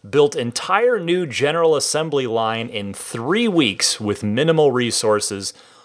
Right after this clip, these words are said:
Love you guys so much," meaning the Tesla team. Uh, and then, <laughs> so the car, by the way, the car is a multi-coat red performance Model three. You get with the twenty inch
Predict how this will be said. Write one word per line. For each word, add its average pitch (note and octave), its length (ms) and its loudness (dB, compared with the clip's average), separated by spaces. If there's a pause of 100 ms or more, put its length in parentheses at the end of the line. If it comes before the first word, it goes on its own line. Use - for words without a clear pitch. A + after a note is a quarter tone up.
(160)
Love C3+ 320 2
you D#3+ 140 0
guys C3+ 280 4
so A#2+ 240 2
much," F#2+ 300 -2
meaning F2 200 -8
the F2 80 -10
Tesla F#2 340 -6
team. F2 260 -10 (480)
Uh, F#2+ 520 2 (880)
and A2+ 480 0 (160)
then, C3 520 0 (220)
<laughs> - 220 -8
so D#3+ 240 0
the D3+ 120 2
car, D#3 480 2
by A2+ 180 2
the A2 80 0
way, F#2+ 320 -4 (600)
the D#3 100 2
car C#4+ 260 4
is A3 140 2
a F3+ 80 4
multi-coat A3 680 0
red D3 400 2
performance D#3+ 600 0
Model C3+ 260 6
three. F#2+ 460 -4 (440)
You G#2 120 -10
get A#2 200 -6
with C3 160 0
the B2 80 -4
twenty F3+ 440 2
inch - 440 0